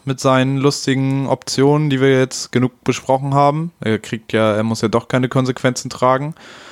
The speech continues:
Da sei ein Andi Scheuer, äh, genannt,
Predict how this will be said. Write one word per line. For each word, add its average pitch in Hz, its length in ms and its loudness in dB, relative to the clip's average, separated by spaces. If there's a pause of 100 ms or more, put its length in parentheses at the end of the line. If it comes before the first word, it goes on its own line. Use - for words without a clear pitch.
(180)
Da 113 100 -2
sei 120 200 4
ein 120 60 2
Andi 117 260 -2
Scheuer, 135 1400 4
äh, - 40 -16 (100)
genannt, 131 440 0